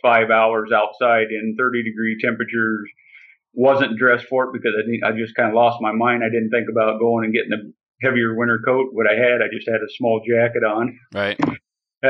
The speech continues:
Speaker 1: and I just did it. So, um,
Speaker 2: <laughs>
Speaker 1: yeah, later on, uh, stood there, and it got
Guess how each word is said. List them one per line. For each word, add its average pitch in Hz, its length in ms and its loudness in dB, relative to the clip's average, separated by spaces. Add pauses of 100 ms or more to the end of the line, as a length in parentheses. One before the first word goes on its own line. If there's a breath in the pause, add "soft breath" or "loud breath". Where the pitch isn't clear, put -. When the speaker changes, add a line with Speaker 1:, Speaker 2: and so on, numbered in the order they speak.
(160)
Speaker 1:
and 139 140 4
I 127 60 2
just 123 240 -4
did 127 200 0
it. 117 200 0
So, 113 440 0
um, 113 300 0 (120)
Speaker 2:
<laughs> - 160 -4
Speaker 1:
yeah, 196 140 6
later 135 220 2 (100)
on, 131 160 0 (1040)
uh, 127 440 4
stood 151 320 0
there, 147 260 6
and 139 100 -4
it 123 100 -10
got 135 140 4